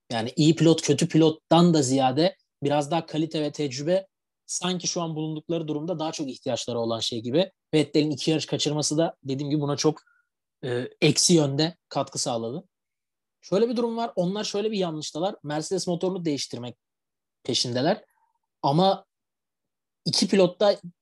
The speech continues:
yani neredeyse pistin dışına çıkmadan üç tur atamıyorlar arka arkaya. Çok da ciddi sıkıntıları var.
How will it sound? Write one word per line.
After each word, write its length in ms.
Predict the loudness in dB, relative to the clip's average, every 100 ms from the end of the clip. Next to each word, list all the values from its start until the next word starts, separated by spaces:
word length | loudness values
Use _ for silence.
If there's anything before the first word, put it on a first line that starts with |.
| -8
yani 220 | -6 -2
neredeyse 400 | 0 0 0 -4
pistin 280 | -4 -8 -8
dışına 220 | -4 -4
çıkmadan 480 | -4 -2 -2 -2 -4 -4
üç 180 | -2 0
tur 100 | -2
atamıyorlar 440 | 0 -2 -2 -2
arka 260 | -4 -4 -8
arkaya. 320 | -6 -10 -12 _
Çok 260 | -2 -2 2
da 200 | 0 0 _ _ _ -8
ciddi 220 | 0 2
sıkıntıları 600 | 2 2 2 4 4 4
var. 160 | 2